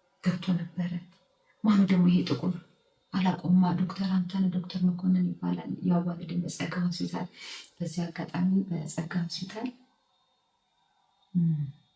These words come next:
ባለውለታዎቼ ናቸው። ከልብ ነው የማመሰግነው እዛ ያላችሁትን ዶክተሮች በሙሉ ማለት ነው። እና፣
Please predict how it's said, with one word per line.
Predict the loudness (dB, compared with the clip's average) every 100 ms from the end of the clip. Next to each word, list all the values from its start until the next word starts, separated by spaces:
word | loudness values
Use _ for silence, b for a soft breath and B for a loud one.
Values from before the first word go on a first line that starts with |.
| _
ባለውለታዎቼ | 2 4 4 2 -2 -4 -2 -2
ናቸው። | -2 -4
ከልብ | 0 2 2
ነው | 0
የማመሰግነው | 0 0 0 -2 -2 -2
እዛ | -2 -2
ያላችሁትን | -2 -4 -8 -12 -8 -8 -8 -6
ዶክተሮች | -8 -6 -8 -8 -10 -12 -12 -6
በሙሉ | 0 2 2 2
ማለት | 0 -2 -4 -4
ነው። | 0
እና፣ | 0 0